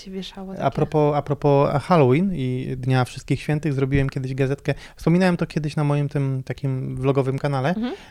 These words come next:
Speaker 2: Gazetkę dotyczącą, e, trzeba było zrobić o Dniu Wszystkich Świętych, a jakoś mi się w-, bzdurało w głowie, że to nie jest Dzień Wszystkich Świętych, tylko,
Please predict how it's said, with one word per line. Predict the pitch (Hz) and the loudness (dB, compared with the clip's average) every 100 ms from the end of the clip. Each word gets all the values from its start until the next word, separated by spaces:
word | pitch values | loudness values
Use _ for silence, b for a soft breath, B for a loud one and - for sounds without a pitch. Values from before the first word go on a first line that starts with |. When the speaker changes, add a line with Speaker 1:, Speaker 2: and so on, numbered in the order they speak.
| - | 2
Speaker 2:
Gazetkę | 135 131 165 - 151 | 4 4 2 2 0
dotyczącą, | 139 156 156 147 151 143 143 | 0 -2 -2 -2 0 0 0
e, | 143 135 135 135 135 139 - | 0 0 2 0 -2 -8 -12
trzeba | - 147 | -4 -2
było | 139 | 0
zrobić | 135 131 147 | 0 -4 -2
o | 143 135 | 0 0
Dniu | 135 135 139 139 | 0 0 0 0
Wszystkich | - - - | -2 -8 -8
Świętych, | - 165 170 208 - B B B | -2 0 2 0 -2 B B B
a | |
jakoś | 143 190 | 4 4
mi | 196 | 4
się | 196 185 | 4 2
w-, | 180 175 175 156 170 | 2 0 -2 -6 -10
bzdurało | 156 - 170 196 | -2 4 6 6
w | 151 | 6
głowie, | 156 185 | 2 2
że | 139 | 2
to | |
nie | 175 | 0
jest | 220 151 | 0 2
Dzień | 175 | 0
Wszystkich | - 147 143 | -2 -4 -4
Świętych, | - 185 202 - | 2 2 2 0
tylko, | 170 156 160 | 2 4 4